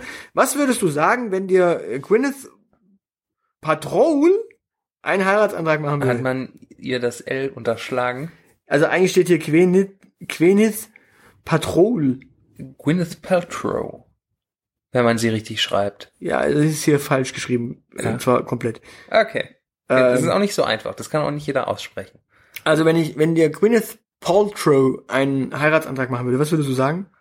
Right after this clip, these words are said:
Speaker 2: Nein.
Speaker 1: Nein. Würdest du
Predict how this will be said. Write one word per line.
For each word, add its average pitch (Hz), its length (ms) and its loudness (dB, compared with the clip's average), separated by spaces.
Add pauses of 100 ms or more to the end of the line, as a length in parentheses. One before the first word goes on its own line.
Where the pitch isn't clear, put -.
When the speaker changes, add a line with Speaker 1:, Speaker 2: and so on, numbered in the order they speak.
(460)
Speaker 2:
Nein. 104 320 -4 (160)
Speaker 1:
Nein. 120 300 -4 (1400)
Würdest 233 400 2
du 247 280 4